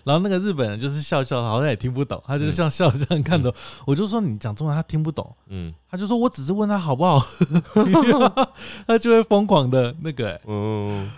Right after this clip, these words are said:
Speaker 1: 然后接下来他还有，因为我这次去，哦，这也是我很衰的一件事，
Speaker 2: 嗯。
Speaker 1: 就是我去京都，就是想要带他们看枫叶嘛。
Speaker 2: 嗯。
Speaker 1: 啊，结果今年就天气很暖。
Speaker 2: 欸，真的很扯欸，那个，
Speaker 1: 嗯。
Speaker 2: 因为狸猫去拍的那个照片啊，全部都一片绿的。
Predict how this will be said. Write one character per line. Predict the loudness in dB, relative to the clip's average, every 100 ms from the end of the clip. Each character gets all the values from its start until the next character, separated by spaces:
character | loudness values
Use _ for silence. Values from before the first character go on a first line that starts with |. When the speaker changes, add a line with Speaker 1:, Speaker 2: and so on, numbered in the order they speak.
| -20 _
Speaker 1:
然 | -6
后 | -4
接 | -4 -4
下 | -2
来 | 0
他 | 0
还 | 2 2
有， | 0 0
因 | 2
为 |
我 | 2 0
这 | 0
次 | -2
去， | -2 -4 -4 -6
哦， | -8 -10 -8
这 | -6
也 | -6
是 | -6
我 | -6 -6
很 | -10
衰 | -10 -12
的 | -12
一 | -14
件 | -16 -18
事， | -18 -20 -10
Speaker 2:
嗯。 | -6
Speaker 1:
就 | -2
是 | -2
我 | -2
去 | -4 -6
京 | -4 -4
都， | -4
就 | -4
是 | -4
想 | -4 -6
要 |
带 | -4 -4
他 | -4
们 | -4
看 | -6
枫 | -6 -8 -8 -8
叶 | -10 -12
嘛。 | -8
Speaker 2:
嗯。 | -6 -6 -10 _ _
Speaker 1:
啊， | -8
结 | -2
果 | -2
今 | -2
年 | -4
就 | -4
天 | -4 -8
气 | -6 -8
很 | -8 -10 -12
暖。 | -14 -16 _ -12
Speaker 2:
欸， | -4
真 | 0
的 | 2
很 | 2 2
扯 | -2 -6
欸， | -6 -8
那 | -6
个， | -2 0 -2 -6 -14 -14
Speaker 1:
嗯。 | -14 -14 _
Speaker 2:
因 | -4
为 | -4 -4 -10 _ _ -6
狸 | -2
猫 | 0 -2
去 | -4 -6 -6
拍 | -2 -2
的 | -2 -4
那 | -4
个 | -4
照 | -2 -2
片 | -2 -6 -8
啊， | -10
全 | -4 -4
部 | -2
都 | -2 -4
一 |
片 | -6 -6 -4 -6 -6
绿 | -6 -8
的。 | -14